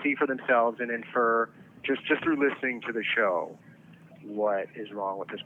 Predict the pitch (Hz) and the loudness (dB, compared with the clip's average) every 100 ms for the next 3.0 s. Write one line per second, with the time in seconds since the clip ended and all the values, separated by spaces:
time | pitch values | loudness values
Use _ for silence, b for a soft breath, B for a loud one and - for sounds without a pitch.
0 | - 98 90 85 - 98 98 90 101 98 | -8 -8 -8 -12 -16 -16 -16 -16 -18 -16
1 | 104 104 101 101 107 87 120 117 127 131 | -12 -12 -10 -8 -8 -8 -10 -4 -2 2
2 | 147 123 117 - 117 113 113 107 113 | 2 0 -4 -8 -8 -8 -12 -12 -12